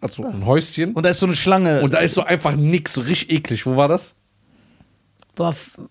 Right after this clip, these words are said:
Speaker 3: ganz viel eigentlich. Fast überall in Asien.
Speaker 1: Da würdest du gar nicht aufs Klo gehen.
Speaker 2: Ja, deswegen hol ich mir
Speaker 1: Weil
Speaker 3: Teilweise
Speaker 1: du bist ja
Speaker 3: richtig
Speaker 1: so,
Speaker 3: eklig.
Speaker 1: du bist ja
Speaker 2: Ich hol mir ein, ein Hotel.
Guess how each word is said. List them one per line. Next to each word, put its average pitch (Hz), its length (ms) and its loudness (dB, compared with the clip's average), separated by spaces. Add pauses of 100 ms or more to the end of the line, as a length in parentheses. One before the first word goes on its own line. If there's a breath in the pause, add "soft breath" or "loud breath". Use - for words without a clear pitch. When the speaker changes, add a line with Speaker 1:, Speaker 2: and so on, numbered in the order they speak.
(200)
Speaker 3:
ganz 160 280 -8
viel 196 180 -8
eigentlich. 156 380 -8
Fast 196 240 -6
überall 170 340 -2
in 165 100 -6
Asien. 170 540 -6
Speaker 1:
Da 117 140 -2
würdest - 140 -4
du 139 40 -4
gar 147 80 2
nicht 143 100 -2
aufs 113 140 -6
Klo 233 140 -4
gehen. 104 200 -6 (1080)
Speaker 2:
Ja, 135 80 -8
deswegen 151 260 -6
hol 170 120 0
ich - 100 -6
mir - 80 0
Speaker 1:
Weil 165 80 4
Speaker 3:
Teilweise 180 60 2
Speaker 1:
du 196 60 -2
bist 220 100 -2
ja 233 80 2
Speaker 3:
richtig 180 160 0
Speaker 1:
so, 190 140 4
Speaker 3:
eklig. 165 120 -6
Speaker 1:
du 165 80 -4
bist 190 140 -6
ja 156 260 2
Speaker 2:
Ich 139 100 0
hol 247 60 2
mir 240 80 2
ein, 196 340 -2
ein 170 80 -4
Hotel. 185 380 0